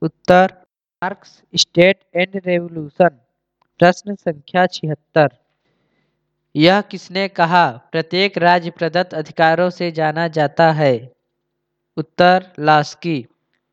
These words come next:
प्रश्न संख्या सतहत्तर, राज्य के सप्तांग सिद्धांत के साथ किसका नाम संबंध है?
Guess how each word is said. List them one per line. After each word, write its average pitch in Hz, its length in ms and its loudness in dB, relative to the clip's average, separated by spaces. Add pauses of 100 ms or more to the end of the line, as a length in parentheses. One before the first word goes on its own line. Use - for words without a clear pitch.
(120)
प्रश्न 185 320 -2
संख्या 165 460 -4
सतहत्तर, 156 760 -4 (640)
राज्य 175 340 2
के 185 340 -6
सप्तांग 175 640 -2
सिद्धांत 165 560 -6
के 180 180 -10
साथ 175 240 0 (160)
किसका 180 380 0
नाम 175 260 -2
संबंध 160 500 -8
है? 139 340 -2